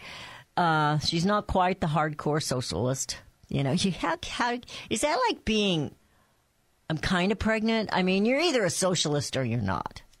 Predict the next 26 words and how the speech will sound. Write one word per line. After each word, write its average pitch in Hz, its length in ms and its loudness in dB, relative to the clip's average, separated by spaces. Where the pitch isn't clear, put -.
You 220 100 2
either 254 160 2
believe 226 340 2
in 170 80 0
freedom 202 360 2
and 165 100 2
independence 190 640 -2
or 143 40 2
you 139 120 0
don't. 110 480 -2
Rudy's 139 360 -2
kinda 117 280 -2
shaking 110 360 -4
his 113 140 -4
head. 120 160 -2
He's 120 120 -2
not 127 200 -4
quite 120 220 -2
in - 80 -4
a 113 40 0
hundred 120 220 -2
percent 127 240 -4
agreement. 123 380 -2
He's 120 100 -2
processing. - 640 -2
But, 202 300 2